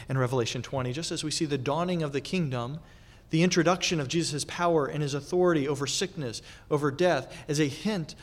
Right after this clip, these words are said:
of the kingdom to come, so this binding is a hint of that future binding that will come on Satan. Again, I have no problem acknowledging that Satan's authority has been curtailed or bound in some ways. The writer of Hebrews does that. He says that in Hebrews two, where he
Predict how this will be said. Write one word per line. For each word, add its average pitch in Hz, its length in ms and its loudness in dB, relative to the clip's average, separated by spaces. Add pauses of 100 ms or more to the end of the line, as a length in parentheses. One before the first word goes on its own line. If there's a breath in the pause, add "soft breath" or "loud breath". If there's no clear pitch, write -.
(160 loud breath)
of 143 140 0
the 143 60 -2
kingdom 170 400 -2
to 135 80 -4
come, 170 340 -4
so 180 160 -2
this 160 180 0
binding 170 420 -2
is 147 80 0
a 139 120 2
hint 156 300 -2
of 135 80 0
that 139 140 -2
future 170 280 -4
binding 127 400 -4
that 127 120 -6
will - 120 -6
come 143 300 -2
on 117 100 -8
Satan. 147 380 -8 (2250 soft breath)
Again, 156 180 4
I 156 40 6
have 147 120 4
no 147 80 0
problem 165 480 4
acknowledging 143 560 2
that 135 100 -4
Satan's 160 300 0
authority 160 380 2
has 139 100 -2
been 135 120 -4
curtailed 147 560 2
or 131 60 4
bound 143 320 0
in 131 80 -4
some 139 280 0
ways. 147 420 -2
The 135 140 -2
writer 147 260 2
of 143 80 0
Hebrews 135 360 0
does 104 220 -10
that. - 100 -16 (880 soft breath)
He - 60 -16
says 139 140 -2
that 139 100 0
in 139 60 -4
Hebrews 147 260 -2
two, 190 320 2
where 127 200 -2
he 127 60 -6